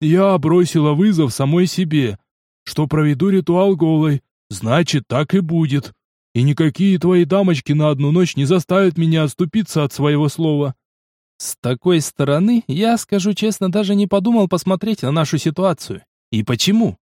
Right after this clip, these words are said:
«Это бред», ответил я сразу и себе, и орке. «Ты не воин, тебе не понять». Та только тряхнула огромной грудью и повернулась ко мне задницей, на которой еще белели следы от моих пальцев.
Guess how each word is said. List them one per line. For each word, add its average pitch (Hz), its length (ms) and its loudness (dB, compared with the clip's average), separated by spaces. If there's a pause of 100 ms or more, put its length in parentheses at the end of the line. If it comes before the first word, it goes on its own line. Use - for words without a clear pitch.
(220)
«Это 117 300 -2
бред», 143 460 -2 (160)
ответил 139 500 -2
я 151 140 0
сразу 156 360 -2
и 135 80 2
себе, 160 340 -4
и 117 140 -6
орке. 135 420 -2 (360)
«Ты 208 220 2
не 240 160 4
воин, 175 580 4
тебе 143 320 0
не 180 140 4
понять». 160 600 0 (340)
Та 139 180 0
только 139 320 -2
тряхнула 156 520 0
огромной 143 420 0
грудью 190 360 -4 (280)
и 135 80 -2
повернулась 175 500 2
ко 180 120 -2
мне 196 160 2
задницей, 160 540 -2 (320)
на 110 160 -2
которой 160 400 0
еще 156 200 -2
белели 170 340 -2
следы 131 340 -4
от 165 140 -2
моих 135 240 -2
пальцев. 127 440 -4